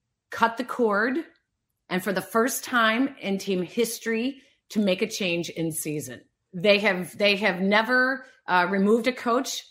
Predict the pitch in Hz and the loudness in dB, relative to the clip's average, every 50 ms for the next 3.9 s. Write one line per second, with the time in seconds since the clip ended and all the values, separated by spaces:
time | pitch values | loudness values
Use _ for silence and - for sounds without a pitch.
0 | _ - 156 151 180 196 214 220 247 240 233 233 - 233 226 247 240 285 285 311 | _ -10 -2 0 0 2 2 2 2 0 0 -2 -2 -2 -2 -2 0 0 0 0
1 | 330 311 285 - - - 220 220 226 220 - 240 233 233 226 202 190 - 196 170 | 0 -2 -4 -12 -4 -2 -2 0 -2 -2 0 0 0 2 2 0 -2 0 0 0
2 | 165 - 175 160 156 147 143 147 156 151 160 185 185 - 190 - - 175 - - | 0 0 0 0 2 2 0 -2 -4 -4 -4 -4 -4 -4 -6 -6 -6 -10 -6 -4
3 | 254 262 254 - 269 269 277 277 - 185 143 - - - 170 160 151 151 | -4 -4 -2 -2 -2 -2 -2 -2 -2 -6 -6 -6 -4 -2 0 0 0 0